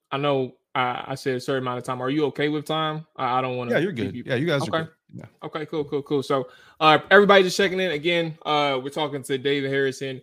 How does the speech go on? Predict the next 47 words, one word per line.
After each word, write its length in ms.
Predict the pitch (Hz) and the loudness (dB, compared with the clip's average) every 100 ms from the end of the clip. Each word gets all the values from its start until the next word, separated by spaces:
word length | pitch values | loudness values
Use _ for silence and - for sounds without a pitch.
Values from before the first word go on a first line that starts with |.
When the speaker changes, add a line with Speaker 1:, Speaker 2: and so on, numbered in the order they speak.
| _ _ - | _ _ -12
Speaker 1:
of 100 | 117 | -2
Locked 300 | 127 127 135 | -2 -2 -6
On 140 | 127 | -8
Commanders 540 | 127 127 127 123 123 | -10 -8 -6 -6 -10
and, 160 | 123 131 _ _ - | -12 -18 _ _ -4
uh, 380 | 127 120 117 117 - _ _ _ - | 0 2 2 -4 -10 _ _ _ -4
uh, 380 | 127 123 123 - - | -2 -2 -6 -10 -10
Commanders 1300 | 131 127 143 151 147 143 143 143 139 135 127 - - _ _ _ _ - | -8 -4 0 0 0 2 4 4 2 0 -6 -14 -18 _ _ _ _ -2
Island. 720 | 139 147 156 156 156 151 151 | 2 2 2 0 -2 -2 0
Speaker 2:
Commander 280 | 127 131 135 | 0 0 -4
country 560 | - 127 113 127 113 | -4 -4 -4 -4 -6
dot 320 | 107 104 - - | -4 -6 -6 -6
com. 140 | 127 | 0
Speaker 1:
Oh 80 | 160 | 2
my 120 | 156 | 4
Lord. 360 | 143 151 139 - | 2 2 0 -4
I, 100 | 143 | -10
<laughs> 120 | - - - | -6 -4 -2
Commander 420 | 247 247 226 185 - | -2 -2 -6 -12 -10
Country, 400 | 233 226 214 208 - 247 - | -8 -6 -8 -10 -12 -14 -2
Commander 380 | 175 202 202 | 6 6 6
Country 340 | - 196 180 170 | 4 4 2 0
and 80 | 160 | 0
Sports 280 | 180 170 | 0 2
Illustrated. 520 | 165 156 147 156 147 139 | 0 0 -2 0 0 0
Speaker 2:
Yeah. 80 | |
Speaker 1:
I 60 | 139 | 0
gotta 220 | 151 139 | -2 -2
get 140 | 135 131 | -4 -6
used 180 | 131 131 | -8 -8
to 60 | |
that. 120 | 127 | -6
I, 160 | 131 131 | -4 -4
I 20 | |
usually 280 | 143 151 139 | -4 -4 -6
just 120 | 131 | -2
Speaker 2:
It 80 | 139 | 2
Speaker 1:
say 80 | 165 | 2
Speaker 2:
took 60 | 131 | 2
me 80 | |
a 40 | 113 | 0
Speaker 1:
Sports 240 | 98 92 | 0 -4
Speaker 2:
long 100 | 95 | -6
time 40 | 92 | -8
Speaker 1:
Illustrated. 220 | - 90 | -8 -10
Speaker 2:
too, 60 | 90 | -12
man. 160 | 90 | -16